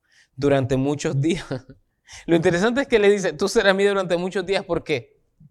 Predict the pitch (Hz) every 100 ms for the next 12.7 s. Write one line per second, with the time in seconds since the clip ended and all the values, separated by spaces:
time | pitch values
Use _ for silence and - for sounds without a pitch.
0 | _ _ _ _ _ _ _ _ _ _
1 | _ _ _ _ _ 160 151 170 160 170
2 | 202 196 196 190 180 170 160 165 160 151
3 | 135 113 - _ _ _ _ _ _ _
4 | _ _ 131 135 143 160 180 - - 196
5 | _ _ _ _ 135 127 127 120 - 135
6 | 120 120 151 156 147 156 165 185 190 202
7 | 202 185 185 - 131 131 131 151 135 147
8 | 143 127 127 123 110 110 _ _ _ _
9 | _ _ - - 123 117 120 127 123 135
10 | 143 170 185 - 139 135 143 - 135 113
11 | - _ - - _ _ - 123 113 -
12 | 120 120 117 131 113 98